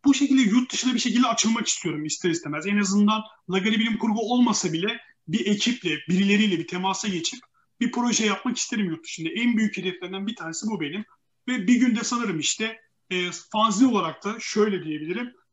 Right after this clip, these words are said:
E, Hugo ödülü almak isterim yani çıkardığım fanzinde de. Çünkü fanzin dalında evet, Hugo'da var yani fanzin dalı ödülü. E, en azından fanzin yazısı, yazarı, editör olarak olmasa bile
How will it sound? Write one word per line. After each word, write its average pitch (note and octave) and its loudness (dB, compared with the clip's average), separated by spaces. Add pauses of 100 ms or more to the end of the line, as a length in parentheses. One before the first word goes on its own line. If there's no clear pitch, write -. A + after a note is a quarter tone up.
(160)
E, F#3 -2
Hugo A3+ 6
ödülü G#3 2
almak G#3+ 0
isterim F#3+ -2
yani D3+ -8
çıkardığım F3 -8
fanzinde E3+ -6
de. C#3+ -8
Çünkü G#3 -4 (300)
fanzin G#3 4
dalında G#3+ 2
evet, G#3 -2 (180)
Hugo'da G#3 4
var G#3+ 2
yani F3 -4 (100)
fanzin E3 -8
dalı D#3+ -6
ödülü. D#3+ -8 (600)
E, G3 -4
en G#3 -2
azından A3+ -2
fanzin A3 2
yazısı, G#3 0
yazarı, G#3 2
editör F#3+ -2
olarak G#3+ -2
olmasa G#3 -6
bile G3+ -8